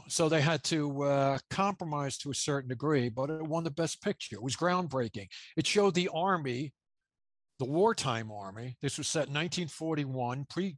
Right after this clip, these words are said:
just before Pearl Harbor. And Pearl Harbor happens, like, the last third of the film. And, uh, it showed our Army that we'd already,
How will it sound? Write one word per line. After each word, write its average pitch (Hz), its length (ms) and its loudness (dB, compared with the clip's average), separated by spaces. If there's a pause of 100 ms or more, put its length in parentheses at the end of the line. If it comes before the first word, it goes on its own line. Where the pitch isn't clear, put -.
(140)
just - 380 -2
before 139 360 -4
Pearl 117 300 -4
Harbor. 107 280 -4
And 151 100 -8
Pearl 185 220 0
Harbor 143 420 0 (800)
happens, 139 460 -2
like, 123 140 2
the 135 60 -2
last 131 300 -2
third 123 160 -4
of 117 80 -6
the 110 60 -4
film. 101 340 -10 (1040)
And, 127 480 0
uh, 131 260 2
it 139 140 -2
showed 220 640 2
our 147 320 -2
Army 165 380 2
that 135 180 2
we'd 151 200 -2
already, 180 640 2